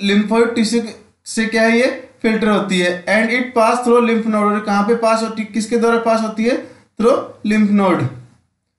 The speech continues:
Particulate matter may include microbes, dead and live phagocytes containing ingest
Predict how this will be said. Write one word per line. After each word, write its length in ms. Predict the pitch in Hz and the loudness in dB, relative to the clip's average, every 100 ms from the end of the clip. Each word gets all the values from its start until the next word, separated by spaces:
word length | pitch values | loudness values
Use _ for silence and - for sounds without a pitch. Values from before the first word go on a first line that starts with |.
| _ _ _ _ _ _ _ _ - | _ _ _ _ _ _ _ _ -2
Particulate 680 | 185 202 - 247 254 277 277 | 2 2 0 -4 2 2 4
matter 320 | 240 240 233 | 0 2 2
may 160 | 233 233 | 4 2
include 500 | 220 214 220 214 208 208 | 0 -2 0 0 2 2
microbes, 680 | 202 202 220 190 190 202 190 | 2 0 0 2 0 -2 0
dead 280 | 202 233 240 | 2 4 4
and 180 | 233 220 | 2 2
live 220 | 214 226 | 2 2
phagocytes 680 | 202 190 202 214 196 196 - | -2 -2 0 0 0 0 -4
containing 580 | - 208 208 220 226 220 190 196 | -2 0 2 0 2 2 0 -2
ingest 420 | 208 208 220 220 | -2 0 0 -2